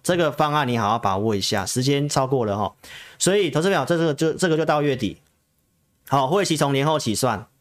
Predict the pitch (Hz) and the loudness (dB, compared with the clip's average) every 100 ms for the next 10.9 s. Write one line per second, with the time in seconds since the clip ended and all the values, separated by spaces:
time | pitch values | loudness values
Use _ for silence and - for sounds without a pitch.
0 | _ _ _ _ _ - 165 143 131 180 | _ _ _ _ _ -2 0 0 0 0
1 | 151 160 151 151 143 139 135 135 120 131 | 2 2 2 0 2 0 0 0 0 0
2 | 143 131 110 113 104 98 101 135 110 110 | 0 0 0 0 -2 -4 -2 0 0 0
3 | 110 107 - 151 117 110 127 120 92 - | 0 0 0 0 0 0 0 0 -4 -10
4 | _ _ - 113 107 110 117 147 113 113 | _ _ -4 0 2 2 2 0 0 0
5 | 117 - 139 107 85 - - _ _ _ | -2 0 -2 -2 -6 -10 -16 _ _ _
6 | _ _ _ 147 131 120 120 165 165 147 | _ _ _ -2 0 0 0 2 2 2
7 | 139 143 139 123 127 135 110 98 113 117 | 2 0 2 0 0 0 0 0 0 0
8 | 123 101 101 90 - _ _ _ _ - | -2 -2 -2 -4 -8 _ _ _ _ -4
9 | 127 120 151 180 175 147 139 151 139 98 | -2 2 0 2 0 0 0 0 0 0
10 | 127 123 - - - 131 123 113 82 | 0 0 -4 -10 -2 0 0 -2 -4